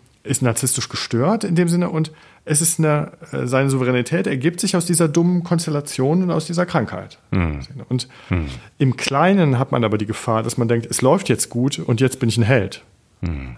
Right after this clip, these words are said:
Speaker 1: Aber man ist, also man ist weder Gott noch Held, man ist, äh,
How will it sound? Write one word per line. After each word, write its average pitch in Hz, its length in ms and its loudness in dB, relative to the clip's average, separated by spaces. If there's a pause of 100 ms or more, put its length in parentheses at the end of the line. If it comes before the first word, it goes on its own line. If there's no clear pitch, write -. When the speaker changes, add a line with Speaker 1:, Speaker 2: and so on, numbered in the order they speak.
(100)
Speaker 1:
Aber 120 200 2
man 123 180 2
ist, - 420 -2 (120)
also 101 160 -4
man 101 280 -2 (100)
ist - 360 -6
weder 123 240 2
Gott 113 260 0
noch 107 180 -2
Held, 113 300 -2
man 110 160 0
ist, 120 300 -6
äh, - 220 -6